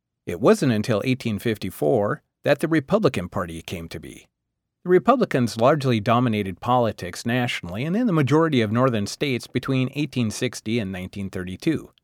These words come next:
Founded in the northern states in eighteen fifty-four by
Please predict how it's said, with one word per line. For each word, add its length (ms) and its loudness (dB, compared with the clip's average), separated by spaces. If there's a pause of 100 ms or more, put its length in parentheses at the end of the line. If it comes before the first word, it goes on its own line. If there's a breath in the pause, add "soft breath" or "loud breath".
(540)
Founded 360 0
in 120 -2
the 80 -8
northern 460 2
states 380 -2
in 260 -6
eighteen 380 -2
fifty-four 640 0
by 280 -2